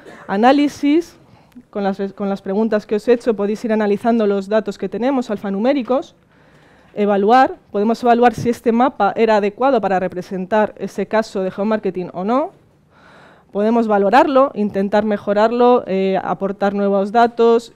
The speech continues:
quitar elementos que creemos que no aportan nada al estudio. Inferencia, este mapa puede dar lugar a tantos mapas derivados del mismo. Como yo os he propuesto que hagáis uno para comunicar un mensaje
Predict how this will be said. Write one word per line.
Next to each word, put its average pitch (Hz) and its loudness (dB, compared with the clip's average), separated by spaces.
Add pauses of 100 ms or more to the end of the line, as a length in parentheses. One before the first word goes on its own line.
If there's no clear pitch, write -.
quitar 214 0
elementos 208 -2
que 208 -4
creemos 208 -4
que 208 -6
no 208 -2
aportan 202 -4
nada 202 0
al 185 0
estudio. 247 0 (540)
Inferencia, 240 2 (180)
este 262 -2
mapa 285 0
puede 240 4
dar 240 4
lugar 233 2
a 202 -2
tantos 240 2
mapas 226 0
derivados 202 0
del 190 -2
mismo. 233 -4 (280)
Como 196 -6
yo 226 0
os 226 -4
he 233 -2
propuesto 214 -4
que 202 -2
hagáis 196 -4
uno 320 -2
para 196 -4
comunicar 202 -2
un 208 -4
mensaje 269 -2